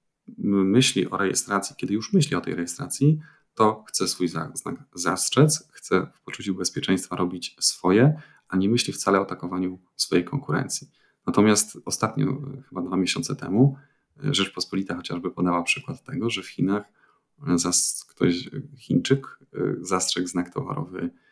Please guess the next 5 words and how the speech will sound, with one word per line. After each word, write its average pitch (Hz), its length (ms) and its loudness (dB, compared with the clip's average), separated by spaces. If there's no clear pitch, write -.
mm, 85 420 -8
mlekowita, 110 840 2
zastrzegł - 420 -2
znak 92 220 -8
towarowy, 87 500 -4